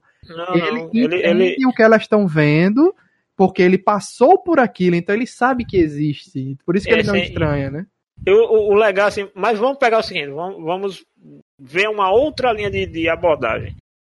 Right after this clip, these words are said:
Speaker 1: Vamos imaginar o seguinte: não, beleza, ele, ele tem a consciência que aquilo ali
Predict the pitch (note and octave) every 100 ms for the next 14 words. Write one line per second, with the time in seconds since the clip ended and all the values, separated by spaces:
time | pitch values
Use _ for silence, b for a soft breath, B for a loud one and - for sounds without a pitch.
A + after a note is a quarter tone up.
0 | _ - G#3+ C#4+ C#4 B3 B3+ - F#3+ E3
1 | A#3 A3 D4 F#3 C#3 D3 F3+ G3+ G#3 F#3
2 | E3 D#3+ G#3+ C4+ B3 A3+ - F#3 F#3+ F#3
3 | F3 - F3+ D#3 D#3